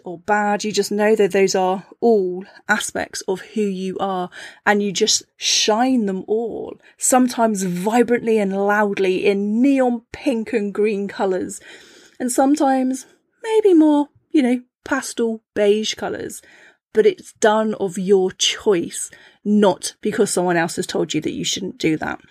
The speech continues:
Okay? So you can thank the sunshine for today's reminder to shine your brightest, regardless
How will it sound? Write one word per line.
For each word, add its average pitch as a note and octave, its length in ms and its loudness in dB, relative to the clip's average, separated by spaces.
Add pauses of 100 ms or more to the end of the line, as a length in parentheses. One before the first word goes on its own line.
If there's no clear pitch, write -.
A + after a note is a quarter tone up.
(320)
Okay? F#3 420 -2 (640)
So G#3+ 80 4
you G#3+ 120 2
can G#3+ 180 -6
thank - 500 -6 (140)
the A3+ 80 -4
sunshine C4 720 2
for A#3+ 220 -8
today's G#3 520 2
reminder A3 840 2 (380)
to A3 180 -6
shine G#3+ 680 -4 (120)
your G3+ 160 2
brightest, F3+ 580 -6
regardless - 1040 -2